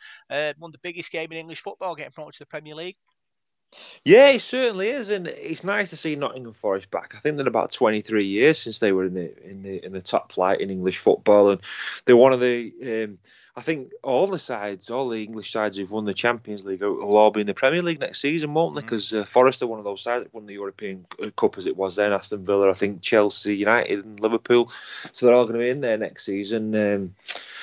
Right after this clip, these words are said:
Speaker 2: and, and it's good, I think it's good to have Forest back in there, um, you know, in the East sort of Midland side, and, uh, you know, they've, uh, fanatical supporters there, aren't they? And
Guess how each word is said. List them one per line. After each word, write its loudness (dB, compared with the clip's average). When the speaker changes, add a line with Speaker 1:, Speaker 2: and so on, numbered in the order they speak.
Speaker 2:
and, 8
and 6
it's 4
good, 8
I 4
think -2
it's -8
good 0
to -2
have 0
Forest -2
back -8
in -10
there, -2
um, -12
you -10
know, -2
in -2
the 0
East 2
sort 6
of -6
Midland -4
side, 2
and, -6
uh, -2
you -2
know, -2
they've, 2
uh, 2
fanatical 0
supporters 6
there, -6
aren't -2
they? -12
And -14